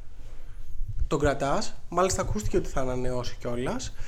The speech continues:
ε, και στέλνουν τον Hilt για να φέρνουν έναν παίκτη που ταιριάζει και στο timeline της ομάδας και ταιριάζει δίπλα, ε, σε Halliburton,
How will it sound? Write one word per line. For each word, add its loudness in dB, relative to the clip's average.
ε, 0
και 0
στέλνουν 4
τον 2
Hilt 0
για 2
να 2
φέρνουν 2
έναν 0
παίκτη -2
που -6
ταιριάζει 0
και -4
στο -6
timeline 0
της -8
ομάδας -2
και -2
ταιριάζει 0
δίπλα, -2
ε, -2
σε -6
Halliburton, -2